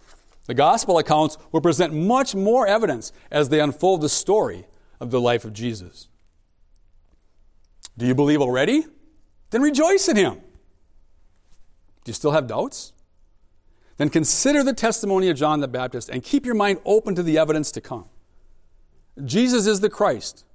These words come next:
the Lamb of God who takes away the sin of the world. He is the eternal one, and so is preeminent. He is the one who baptizes with the Holy Spirit because he is the Son of God. A final note here about the witness of John the Baptist.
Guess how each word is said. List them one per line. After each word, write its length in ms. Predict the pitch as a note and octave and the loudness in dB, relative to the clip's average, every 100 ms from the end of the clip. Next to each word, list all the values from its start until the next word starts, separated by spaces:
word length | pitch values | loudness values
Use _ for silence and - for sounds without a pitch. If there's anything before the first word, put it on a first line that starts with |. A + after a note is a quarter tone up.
| _ _ _ _ | _ _ _ _
the 100 | - | -2
Lamb 260 | C3+ E3 F3+ | 2 2 2
of 140 | F3 | 0
God 240 | E3 E3+ C3+ | 2 2 0
who 60 | |
takes 320 | A#2 D#3 D3+ D#3 | -2 -4 -4 -2
away 180 | D#3 | -2
the 100 | C#3 | -2
sin 160 | B2+ C#3+ | -2 -4
of 80 | C3+ | -4
the 80 | B2+ | -4
world. 300 | B2+ A#2 F#2 - - | -2 -4 -6 -20 -8
He 140 | F#3+ | 0
is 140 | G#3+ F#3 | 2 4
the 120 | G#3 | 2
eternal 460 | G3 - A#3+ B3 F#3 | 2 -2 -2 0 0
one, 240 | A#2 D#2+ - - _ _ _ _ | -2 -8 -20 -20 _ _ _ _
and 140 | B2+ B2 | -8 -2
so 220 | E3 D#3+ | 2 2
is 80 | - | 0
preeminent. 580 | - D#3+ E3+ C3 A2 - | 0 2 2 -2 -6 -16
He 120 | - G3+ | -2 0
is 140 | F3 | 2
the 80 | F#3+ | 2
one 140 | F#3+ | 2
who 60 | F#3+ | 2
baptizes 680 | E3+ F3+ F3+ F3+ F3 D#3 D3+ | 2 2 0 0 0 0 -2
with 160 | E3 | -2
the 80 | E3 | 0
Holy 240 | E3+ E3+ | 2 2
Spirit 380 | E3 - A3 G3+ | 0 -2 0 0
because 380 | D3+ - F3+ E3 | 0 -4 -4 -4
he 360 | - G#3 F#3+ A#3+ | -4 -4 -2 0
is 380 | F#3+ A#2 G#2 - - _ _ - | -2 -2 -10 -16 -20 _ _ -16
the 80 | - | -10
Son 220 | - B2 | -8 -8
of 140 | A2+ | -8
God. 260 | A2 F#2+ F2+ _ _ _ _ _ _ _ _ _ _ - _ _ _ _ _ - - - | -12 -18 -20 _ _ _ _ _ _ _ _ _ _ -20 _ _ _ _ _ -20 -20 -12
A 60 | |
final 300 | - D#3 D#3 | -2 0 2
note 240 | C3 C#3+ C#3 | 2 0 0
here 120 | B2 | -2
about 200 | A#2 A#2 | -2 -4
the 80 | A#2+ | -4
witness 280 | B2 A#2+ B2 | -6 -6 -10
of 60 | |
John 180 | A#2 A#2 | -10 -10
the 60 | A2+ | -10
Baptist. 560 | B2 B2+ A#2+ A2 - | -8 -8 -10 -14 -18